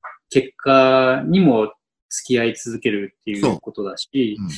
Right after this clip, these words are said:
Speaker 1: 何よりも自分の中のね、そういうことがあったという記憶との付き合いでね。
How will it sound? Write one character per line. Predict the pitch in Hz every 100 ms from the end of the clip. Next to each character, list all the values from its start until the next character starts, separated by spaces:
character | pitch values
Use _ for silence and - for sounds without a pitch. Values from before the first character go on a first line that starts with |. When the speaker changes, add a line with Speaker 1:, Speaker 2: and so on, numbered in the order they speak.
| - -
Speaker 1:
何 | 156 170
よ | 165
り | 123
も | 107
自 | 104 120
分 | 143 160
の | 160
中 | 165 -
の | 85 87
ね、 | 120 123
そ | - 147
う | 156
い | 135 156
う | 147 135
こ | -
と | 143
が | 113
あ | 117
っ | -
た | 113
と | 101
い |
う | -
記 | -
憶 | 147 156 156 151 151 - 87 69 60 _
と | -
の | 123 95
付 | - -
き | 113
合 |
い | 98
で | 95
ね。 | 123 131 -